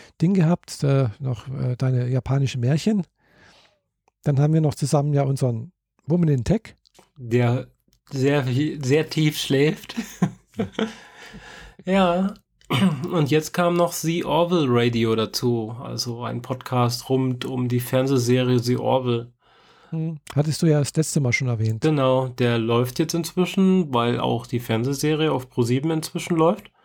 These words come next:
Speaker 1: Hm.
Speaker 2: Wir schauen halt, dass wir immer mittags an dem Tag, äh, schon die Folge da haben, damit die Podcatcher bis zum Abend die nötige Zeit hatten, äh, sich die neue Folge einzuverleiben und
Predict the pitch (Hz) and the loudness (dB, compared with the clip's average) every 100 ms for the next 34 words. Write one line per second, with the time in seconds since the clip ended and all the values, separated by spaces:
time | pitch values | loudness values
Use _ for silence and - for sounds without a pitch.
0 | _ - - - 147 151 160 139 123 131 | _ -20 -20 -8 -4 -2 -4 -6 -4 2
1 | 123 127 123 120 123 131 127 127 123 123 | 2 2 2 0 0 0 2 2 4 2
2 | 123 135 123 - - 123 123 123 123 127 | 2 0 0 -4 -6 -2 0 0 0 0
3 | 123 123 - 131 123 120 127 123 123 127 | -2 -4 -12 -6 -6 -2 0 2 2 0
4 | 131 123 120 139 147 139 139 127 123 123 | 2 2 2 2 2 2 2 2 2 2
5 | 123 131 127 - 131 127 131 123 123 - | 0 -2 -2 0 -2 0 -2 0 -2 -4
6 | 123 113 123 123 120 123 123 120 127 127 | -4 0 0 0 0 2 2 2 0 0
7 | 127 117 117 127 - 127 123 120 120 113 | 0 -2 -2 -6 -2 0 2 0 -2 -2
8 | 120 113 113 113 110 107 117 120 123 123 | -2 -2 -2 -2 -4 -6 -10 -8 -6 -4
9 | 127 120 120 117 127 120 110 113 139 - | -2 2 2 0 0 0 0 -2 -4 -4
10 | 156 147 143 151 156 135 117 - | -2 2 2 2 0 0 -4 -6